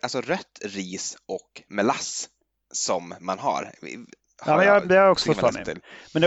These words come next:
Speaker 2: det, det är också det att det, det var väldigt många, eh, kineser som flyttade till, eh, till Indonesien i, i några århundradens tid där, innan liksom européerna kom dit, eh, som ville bränna sin sprit. Så att den är ju bränd med,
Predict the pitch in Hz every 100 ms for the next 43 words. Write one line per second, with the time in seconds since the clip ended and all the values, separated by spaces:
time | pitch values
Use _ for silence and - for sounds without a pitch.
0 | 190 180 175 202 196 143 131 - 127 131
1 | 139 139 143 127 120 117 117 110 _ 113
2 | 117 117 50 50 - - 117 175 - 117
3 | 117 107 - 123 - 117 - 110 101 98
4 | 98 - 113 120 165 135 - - - -
5 | - - - _ - 107 - - 117 120
6 | 110 101 104 107 107 104 - 107 92 90
7 | 110 110 104 127 123 - - - 107 107
8 | 107 95 107 107 92 - - _ _ 113
9 | 104 - - - 127 110 104 101 104 _
10 | _ _ _ _ 123 113 - 120 139 131
11 | 123 113 107 110 - 160 - - _ -
12 | 123 127 123 139 156 170 156 131 127 117
13 | 110 107